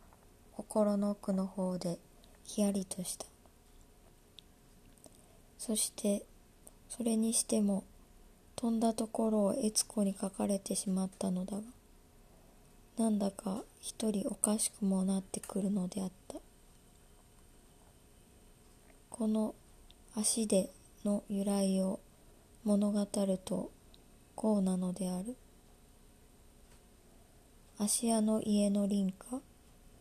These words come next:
というよりは、背中合わせの庭続きになっている家に、半年ほど前からシュトルツというドイツ人の一家が移って、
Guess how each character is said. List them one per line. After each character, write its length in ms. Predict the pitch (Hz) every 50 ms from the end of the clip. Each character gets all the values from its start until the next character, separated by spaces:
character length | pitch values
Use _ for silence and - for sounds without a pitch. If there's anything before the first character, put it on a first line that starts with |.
| - - - - - - - -
と 160 | - - 220
い 260 | 208 208 208 208 202 208
う 0 |
よ 160 | 208 202 196
り 140 | 196 185 185
は、 220 | 185 185 185 220 - - - - - - - - - - - - - -
背 180 | - - 226 220
中 360 | 220 226 220 220 - 233 220
合 80 | 220
わ 180 | 214 208 208 208
せ 180 | - - 190 185
の 240 | 185 180 180 220 - - - - - - - - - - - - - - - -
庭 280 | 202 202 214 214 214
続 320 | 220 - 233 208 208 214 208
き 180 | - - 202
に 160 | 185 185 185
な 140 | 180 196 190
っ 40 | 190
て 220 | - - - 202
い 140 | 185 180 175
る 100 | 170 190
家 300 | 175 175 175 175 180 175
に、 180 | 175 196 240 - - - - - - - - - - - - - - - - - - - - - - - - - - - - - - - - - - -
半 200 | 233 233 226 226
年 360 | - 226 220 214 - - 214
ほ 140 | 214 220 214
ど 140 | 202 214 208
前 300 | 208 208 214 208 202 196
か 180 | - - 196 185
ら 200 | 190 185 190 254 - - - - - - - - - - - - - - - - - -
シ 100 | - -
ュ 40 |
ト 140 | - 240 226
ル 140 | 226 214 202
ツ 180 | - - - -
と 180 | - - 190 190
い 300 | 185 185 180 180 180 247
う 40 | - - - - - - - - - - - - - -
ド 160 | - 214 220 226
イ 80 | 220
ツ 180 | 220 - 226 214
人 300 | 214 214 202 196 185 185
の 120 | 185 202
一 160 | 233 196 - - -
家 180 | - - 196 185
が 220 | - 190 190 262 - - - - - - - - - - - -
移 240 | 214 196 - - 214
っ 40 | 202
て、 340 | - - - - - - -